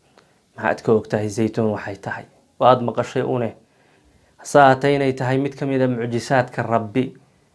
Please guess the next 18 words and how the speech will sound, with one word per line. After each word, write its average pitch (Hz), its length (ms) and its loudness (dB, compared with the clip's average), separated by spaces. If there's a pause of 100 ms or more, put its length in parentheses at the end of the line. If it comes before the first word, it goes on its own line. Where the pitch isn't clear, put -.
(240)
Ilaahayna 123 420 2
si - 240 -12
toos 135 300 0
ah 120 60 -2
Qur-aankiisa 113 500 0
ugu 110 140 -4
sheegay, 104 400 -6
rasuulkiisana 120 680 -4
uu 107 40 -2
tilmaamay 101 540 -4 (560)
inay 117 180 2
tahay, 101 440 -4 (120)
dad 123 180 2
badan 110 220 0
waa 104 80 -2
ka 113 120 -8
maqan 104 360 -10
tahay. - 160 -20